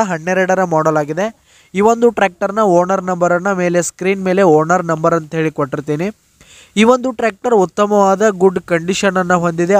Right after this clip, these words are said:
ಆಲ್ ಡಾಕ್ಯುಮೆಂಟ್ಸ್ ಹಾಗೂ ಪೇಪರ್ಸ್ ಎಲ್ಲ ಕ್ಲಿಯರ್ ಹಾಗೂ ರನ್ನಿಂಗಲ್ಲಿದೆ ಸ್ನೇಹಿತರೆ. ಹಾಗೆ ಈ ಒಂದು ಟ್ರ್ಯಾಕ್ಟರ್ ಇರುವ ಲೊಕೇಶನ್ ನೋಡೋದಾದರೆ ಜಮಖಂಡಿ. ಜಮಖಂಡಿ ಲೊಕೇಶನ್ಗಾದರೆ ಈ ಒಂದು ಸಿಕ್ಸ್ ನಾಟ್ ಫೈವ್ ಟ್ರ್ಯಾಕ್ಟರ್ ಜೊತೆಗೆ ಡ್ಯೂಜರ್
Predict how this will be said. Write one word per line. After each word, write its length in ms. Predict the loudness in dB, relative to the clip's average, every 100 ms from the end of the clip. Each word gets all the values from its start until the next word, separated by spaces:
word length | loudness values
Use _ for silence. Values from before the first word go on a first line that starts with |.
| 4
ಆಲ್ 200 | 2 2 -2
ಡಾಕ್ಯುಮೆಂಟ್ಸ್ 480 | -4 -6 -12 -8 -6
ಹಾಗೂ 200 | -6 -4 -4
ಪೇಪರ್ಸ್ 360 | -2 -4 -4 -2
ಎಲ್ಲ 280 | 2 2 0 _ -20 -20 -2
ಕ್ಲಿಯರ್ 300 | 2 4 2
ಹಾಗೂ 280 | 0 0 0
ರನ್ನಿಂಗಲ್ಲಿದೆ 640 | -2 -6 -4 -2 0 -2
ಸ್ನೇಹಿತರೆ. 420 | -4 -10 -10 -10 -10 _ _ _ _ _ -2
ಹಾಗೆ 240 | 0 -2
ಈ 20 |
ಒಂದು 280 | -4 -2 -4
ಟ್ರ್ಯಾಕ್ಟರ್ 480 | -4 -6 -6 -4 -2
ಇರುವ 240 | 0 2
ಲೊಕೇಶನ್ 540 | 2 0 -2 -6 -4 -4 -2
ನೋಡೋದಾದರೆ 540 | 0 0 0 -2 -4 _ -6
ಜಮಖಂಡಿ. 560 | -6 -4 -6 -4 -4 -6 _ _ _ _ -2
ಜಮಖಂಡಿ 440 | -2 0 -2 2 4
ಲೊಕೇಶನ್ಗಾದರೆ 840 | 2 0 -4 -6 0 0 2 0
ಈ 60 | 0 -2
ಒಂದು 180 | 2 4 4 2 _ -12 -4
ಸಿಕ್ಸ್ 220 | -4 0
ನಾಟ್ 200 | 0 0 -2
ಫೈವ್ 160 | -2
ಟ್ರ್ಯಾಕ್ಟರ್ 400 | 0 -4 -2 -4
ಜೊತೆಗೆ 320 | -2 -4 -2 0
ಡ್ಯೂಜರ್ 380 | 0 2 0